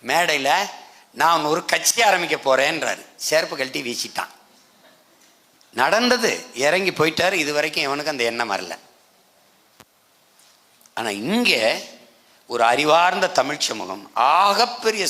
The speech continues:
சான்றோர்கள், அறிஞர்கள், அவ்வளவு பேர் பிறந்த ஒரு இனத்தில் பிறந்த இவன் பொழுதுபோக்குக்கும் கேளிக்கைக்கும் அவ்வளவு முன்னுரிமை கொடுக்குறான்.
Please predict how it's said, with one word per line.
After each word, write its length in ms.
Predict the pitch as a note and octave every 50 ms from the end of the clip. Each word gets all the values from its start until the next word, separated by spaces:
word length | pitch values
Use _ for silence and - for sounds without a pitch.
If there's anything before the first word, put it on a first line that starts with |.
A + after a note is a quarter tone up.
| -
சான்றோர்கள், 680 | - C3 C#3 D#3 F3 F3 D#3+ D3+ C#3+ C3+ A#2 G#2+ G#2+ G2+ G2 A2 A2+ _ _ _ _
அறிஞர்கள், 720 | - A#2+ C3+ D3 F3 F#3 F#3 E3 C3 G#2 G2+ F#2+ F#2 F#2+ - - _ _ _ _ _ _ _ _ _ _ _ _ _ _ _ _ _ _
அவ்வளவு 480 | _ G#2+ A#2+ C3 D3 D#3+ E3+ E3+ E3 E3+
பேர் 240 | F#3+ A3 A3+ A3 -
பிறந்த 340 | D3+ D3+ E3 E3+ F3 F3 D#3+
ஒரு 160 | D3 C3+ C3
இனத்தில் 360 | C3 C#3 D3+ D3 - C#3+ C3
பிறந்த 300 | G#2+ - A#2 A2+ A2+ A2
இவன் 320 | A2 A2 A#2 C#3+ E3+ F3+ - - _ _ _ _ _ _ _ -
பொழுதுபோக்குக்கும் 760 | C#3+ D#3+ E3 F#3+ F#3+ F3 D#3 C#3+ - - - - - B2+ B2 A#2
கேளிக்கைக்கும் 720 | - B2+ C3+ C#3+ C#3+ B2 - A#2 G2+ - - C3 - F2+ _
அவ்வளவு 420 | - A2 A#2 B2 D3+ D#3+ D#3+ D#3
முன்னுரிமை 480 | C#3+ C3+ C#3 C#3 C#3 B2+ B2 B2 C#3 D3
கொடுக்குறான். 340 | D3 A2+ - - - _